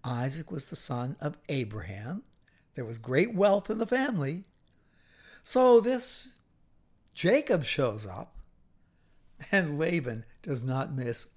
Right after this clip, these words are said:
a beat. He embraced him, he kissed him, and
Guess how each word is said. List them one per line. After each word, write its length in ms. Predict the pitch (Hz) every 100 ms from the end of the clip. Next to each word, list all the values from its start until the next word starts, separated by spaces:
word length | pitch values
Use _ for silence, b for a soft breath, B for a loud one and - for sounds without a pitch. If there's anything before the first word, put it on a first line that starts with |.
| -
a 100 | 127
beat. 440 | 117 92 - - _ _ _ _ _ _ _ b b b b
He 160 | 151
embraced 680 | 143 117 117 151 180 196 -
him, 240 | 202 208 180
he 260 | 117 - b b -
kissed 380 | 247 - -
him, 280 | 226 220 214
and 140 | 120